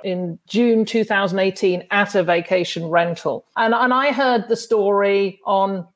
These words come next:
on a number of, of news channels. And I, I watched it over again yesterday while I was sort of planning for doing this session. And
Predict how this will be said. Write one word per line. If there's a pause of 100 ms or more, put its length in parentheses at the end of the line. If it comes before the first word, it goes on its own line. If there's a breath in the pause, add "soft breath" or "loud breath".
(240)
on
a
number
of,
of
news
channels. (500 loud breath)
And
I,
I
watched
it
over
again
yesterday (120)
while
I
was
sort
of
planning
for (160)
doing
this (140)
session. (240 soft breath)
And